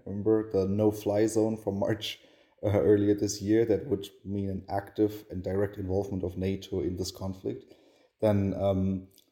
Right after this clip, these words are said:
the National Security and, uh, Defense Council of Ukraine, he then claimed that there was evidence of a Russian trace in the explosion without <laughs> giving any details.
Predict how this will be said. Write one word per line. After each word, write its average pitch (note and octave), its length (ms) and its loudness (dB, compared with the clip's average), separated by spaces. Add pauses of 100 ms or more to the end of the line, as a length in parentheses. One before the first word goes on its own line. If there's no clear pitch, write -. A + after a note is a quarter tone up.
(140)
the G#2 160 0
National G#2 380 2
Security A2 720 2
and, G2 260 -4
uh, F2+ 120 -4
Defense A#2 380 -4
Council A2 400 -4
of G#2 120 -4
Ukraine, G2+ 480 0
he G#2 100 2
then G2+ 180 0
claimed G#2 400 2
that G2+ 160 0
there G2 120 2
was F#2+ 240 -2
evidence A#2 360 0
of - 160 -10
a G2+ 60 -2
Russian G2+ 380 -2
trace A2 400 -4
in G#2+ 100 -4
the G#2 60 -2
explosion G2+ 580 -2 (480)
without G#2 400 2
<laughs> - 40 -4
giving A2 200 4
any G2+ 180 0
details. A#2+ 600 -2